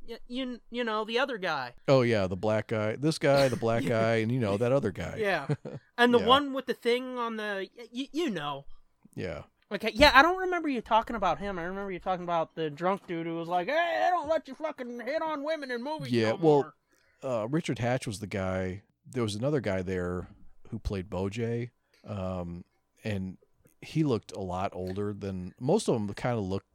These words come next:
Speaker 2: pretty much, eh, I mean, you could see, like, you could see that, that younger person in there.
Speaker 1: Yeah.
Speaker 2: You know, um, obviously they just looked like older versions of what you remember from the show.
Speaker 1: Yeah.
Speaker 2: But, uh, the,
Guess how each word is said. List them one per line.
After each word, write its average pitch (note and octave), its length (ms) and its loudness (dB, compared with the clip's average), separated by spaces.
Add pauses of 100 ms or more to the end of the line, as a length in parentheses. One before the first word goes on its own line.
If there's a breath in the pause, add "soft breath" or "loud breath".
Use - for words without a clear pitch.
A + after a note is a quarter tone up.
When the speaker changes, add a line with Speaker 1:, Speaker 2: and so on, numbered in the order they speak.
(260)
Speaker 2:
pretty C4+ 420 -6
much, F#2 360 -4 (640)
eh, G3 220 -8
I C3+ 60 -2
mean, C3+ 160 -2
you D3+ 80 -2
could C3+ 140 0
see, C3+ 380 0
like, F#2 400 -4 (920)
you C3 80 -4
could C3+ 100 2
see D3 220 0
that, A2+ 140 2 (200)
that A2+ 200 -4
younger G#2+ 320 -2
person G#2+ 400 -4
in G#2 140 -2
there. B2 300 -4 (260)
Speaker 1:
Yeah. G3 280 -6 (400)
Speaker 2:
You A#2 100 -4
know, A2+ 380 -2
um, F#2+ 560 -6
obviously A2 360 -2
they G#2 60 -4
just F#2+ 100 -6
looked G2+ 120 -8
like F#2+ 120 -4
older G2+ 280 -2
versions G2 420 -6
of G2 200 -10 (420)
what G#2 340 -4
you G#2+ 140 -8
remember F#2+ 340 -6
from - 160 -12
the E2+ 60 -8
show. G#2+ 380 -4 (320 soft breath)
Speaker 1:
Yeah. E3+ 260 -6 (300)
Speaker 2:
But, G#2 340 -2
uh, F#2 360 -2
the, F#2+ 240 -4